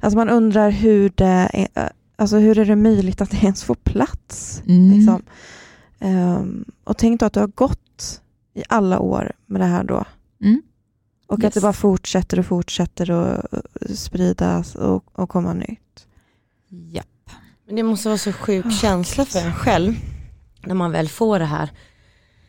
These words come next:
Speaker 3: urin-, alltså hur
Speaker 2: Mm.
Speaker 3: utspridd den är. Och innan så har du inte fått reda på
Speaker 2: <laughs>
Speaker 3: någonting. Alltså det,
Speaker 2: Nej.
Speaker 3: det är det jag tycker är så sjukt. Men nu då, när man börjar utreda eller märker, då hittar man ju där och där.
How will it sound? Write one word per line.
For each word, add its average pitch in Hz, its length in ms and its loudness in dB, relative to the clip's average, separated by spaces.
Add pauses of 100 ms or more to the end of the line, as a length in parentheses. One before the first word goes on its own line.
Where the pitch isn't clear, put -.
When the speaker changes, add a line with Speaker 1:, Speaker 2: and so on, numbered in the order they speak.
(400)
Speaker 3:
urin-, 175 340 2
alltså 180 220 0
hur 175 360 4
Speaker 2:
Mm. 175 80 4 (100)
Speaker 3:
utspridd 226 440 -2
den 151 160 0
är. 143 340 -4
Och 175 280 0 (160)
innan 202 440 2
så 190 120 0
har 170 100 2
du 175 60 -2
inte 165 180 -4
fått 156 220 0
reda 156 260 2
på - 160 -2
Speaker 2:
<laughs> 165 60 2
Speaker 3:
någonting. 165 500 0
Alltså 185 220 -2
det, 196 200 4
Speaker 2:
Nej. 165 260 -2
Speaker 3:
det 196 80 -2
är 214 80 2
det 262 180 0
jag 185 160 -2
tycker 151 280 -8
är 143 60 -4
så 151 160 -10
sjukt. - 400 -6
Men 165 220 0
nu 240 260 2
då, 143 280 -8 (140)
när 160 140 -6
man 156 180 -6
börjar 156 280 -4
utreda 147 600 -6
eller 139 160 -2
märker, 135 400 -4
då 165 260 -4
hittar 180 380 -4
man 139 200 -8
ju 131 120 -10
där 226 400 0
och 196 100 0
där. 147 260 -2